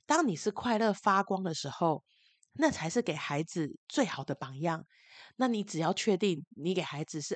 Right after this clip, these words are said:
爱跟支持，不管他做什么，只要不是，当然不是什么吸毒啊，<laughs> 不是做那些坏事的，他告诉你他有想做什么的事情，给他爱，支持他，这样就够了，真的。好，不需要你的委曲求全，你不需要煮，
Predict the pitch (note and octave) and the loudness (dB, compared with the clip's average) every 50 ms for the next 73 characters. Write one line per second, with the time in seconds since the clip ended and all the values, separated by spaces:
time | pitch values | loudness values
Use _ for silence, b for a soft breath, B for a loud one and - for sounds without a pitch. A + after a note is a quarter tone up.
0 | - - G3+ F#3 E3 D3+ F3 E3 E3 - D#3 D3+ D3+ - - B2+ - - A#3+ A3 | -6 -2 -2 -2 0 -2 -4 -4 -4 -4 -6 -6 -6 -6 -10 -12 -6 -6 -4 -4
1 | G#3 F#3 D#3 - - F3+ F3 - G#3 F3+ F3 - D3+ C#3 C3 F2+ - - - D#3 | -4 -6 -6 -6 -6 -6 -4 -2 -4 -4 -4 -4 -8 -8 -8 -8 -8 -6 -2 0
2 | F3 F#3 F#3 - D3 C#3+ G3 G3 F3+ - E3+ E3+ E3+ D3 C3+ D3 D3+ B B B | 0 0 0 -2 -6 -2 -2 -2 0 -2 -4 -4 -4 -4 -6 -6 -10 B B B
3 | B B B B B E3 D#3+ - G3+ D#3+ - B2 A#2+ B2 C3 B2+ C3+ C3+ D3 - | B B B B B -6 -4 -2 -2 -2 -4 -6 -6 -4 -4 -4 -6 -6 -8 -6
4 | - - - F3+ F3+ - D3+ B2+ C#3 C#3+ D3+ F3+ - - F#3+ F3+ D#3 G3+ G3 A3 | -4 -2 0 0 0 0 -2 0 2 2 2 2 0 0 0 0 0 2 2 2
5 | G3+ F3+ F#3 F#3 F#3 G#3 F#3 E3+ - - E3 E3 D#3+ B B B B B B B | 2 2 2 2 4 4 4 4 2 0 -2 -2 -2 B B B B B B B
6 | B B B B - C4 C#4+ - D#4 C#4 C4+ D4 C#4 A#3 F#3 D3+ - G#3 G3+ G3+ | B B B B -6 -4 0 2 2 2 2 0 0 0 0 -2 0 2 0 2
7 | - - D3 D3 D3 - G3 F#3+ E3 - C#3+ C#3 A#2 A#2 B2+ - - F3 D3+ - | 0 -2 -6 -8 -6 -6 -6 -6 -4 -6 -10 -10 -8 -8 -8 -6 -6 -6 -4 -4
8 | - A#2+ - B B B B B B B - G3+ G#3 B3+ C#4 - - D#4+ D4+ A#3+ | -8 -10 -10 B B B B B B B 0 0 2 2 0 0 0 0 0 0
9 | F3 - _ _ _ _ - E4+ D4+ - A3 - B3+ B3 A#3+ - - D4+ C#4+ C#4+ | -2 -4 _ _ _ _ 0 2 2 2 0 0 -2 -4 -4 0 0 2 4 4
10 | D4 - D4+ C#4 A#3 F#3+ D#3+ - - _ _ - C4 C4 C4+ C4 A3+ E3 - B | 4 6 6 6 6 6 4 2 0 _ _ 4 4 6 8 6 6 6 4 B
11 | B B B B B B B B B B B - A3 G3 D#3+ - - _ - _ | B B B B B B B B B B B 6 6 6 6 6 -2 _ -12 _
12 | - D4+ - - D4+ E4 D#4 C4+ G3+ F#3+ G3 F3+ D#3+ E3 A#3 A3+ - G3 F3 F#3+ | 0 0 4 6 6 6 6 6 6 6 6 6 4 4 4 2 4 4 4 4
13 | - - D#3+ D3 D3 B B B B B - A3 G#3 - D4 C#4+ - - D4 C#4+ | 4 2 2 2 0 B B B B B -2 -2 2 4 4 2 4 4 4 4
14 | C4+ B3 - F#3+ D#3+ C3+ - | 4 4 2 0 -2 -2 -4